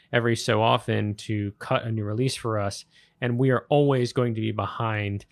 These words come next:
on recurring testing because we're never going to have the most up-to-date code, especially in a fast-moving organization. So I think it, it comes down to what is the role of the security practitioner, as you say, engineer, analyst, whatever, and then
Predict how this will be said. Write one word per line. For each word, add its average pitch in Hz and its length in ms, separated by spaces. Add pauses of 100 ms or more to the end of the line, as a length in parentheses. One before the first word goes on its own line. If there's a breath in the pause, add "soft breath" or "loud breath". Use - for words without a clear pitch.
(260 soft breath)
on 113 160
recurring 104 400
testing - 480 (160)
because 110 280
we're 110 120
never 117 280
going 107 220
to 104 80
have 98 360
the 107 100
most 104 240
up-to-date 98 380
code, 98 280
especially 110 480
in 101 60
a 92 80
fast-moving 98 500
organization. 95 720
So 110 120
I 110 80
think 147 240
it, 123 180 (340 soft breath)
it 131 120
comes 143 200
down 127 280
to 110 400 (320 soft breath)
what 135 200
is 139 140
the 123 100
role 117 360
of 110 100
the 107 80
security 113 880 (560)
practitioner, 117 560
as 110 100
you 117 80
say, 113 360
engineer, 110 500
analyst, 110 500
whatever, 117 440 (440 soft breath)
and 120 140
then 107 320